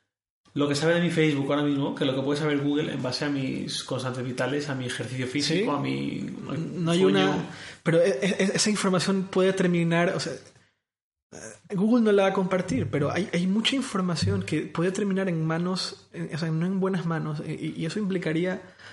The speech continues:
Speaker 2: un montón de, de, de problemas. O sea, mañana, mañana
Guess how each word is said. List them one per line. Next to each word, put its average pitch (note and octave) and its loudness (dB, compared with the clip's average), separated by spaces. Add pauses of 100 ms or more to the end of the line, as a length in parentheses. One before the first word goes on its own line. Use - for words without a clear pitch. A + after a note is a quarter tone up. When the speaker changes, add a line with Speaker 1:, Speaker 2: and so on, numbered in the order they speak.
(380)
Speaker 2:
un F#3 -2
montón G3+ 0
de, F#3+ 2
de, D#3 -4
de D3+ -4
problemas. D#3 -2
O D3+ 0
sea, D3 0
mañana, D#3 0
mañana F3+ 0